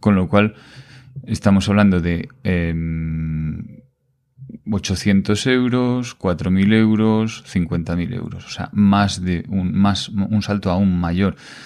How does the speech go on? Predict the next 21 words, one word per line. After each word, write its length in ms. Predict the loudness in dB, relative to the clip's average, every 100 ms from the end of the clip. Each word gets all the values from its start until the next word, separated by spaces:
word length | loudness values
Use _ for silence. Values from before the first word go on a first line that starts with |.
| -20 -8
Además, 420 | -4 0 0 0
mantenimiento, 1040 | -2 -2 0 2 6 6 4 2 2 2 0
además, 540 | -2 -2 -4 -4 -6 -4
los 280 | -4 -4 0
tiempos 440 | 2 2 -2 -4
equivalentes. 600 | -4 -2 -2 -2 -4 -8
Pues 240 | -8 -6 -2
una 160 | -2
cosa 220 | -2 -2 -2
podría 280 | -2 -2
ser 240 | -2 -2 -2
dos 520 | -6 -4 0 0 2
días, 400 | 2 4 2 0
una 140 | -2 0
semana, 340 | 2 4 4
la 80 | 2
otra 200 | -2 -4
podrían 380 | -4 -2 -2 -2
ser 260 | -2 -2
dos 200 | -2 0
semanas 420 | 2 4 4 2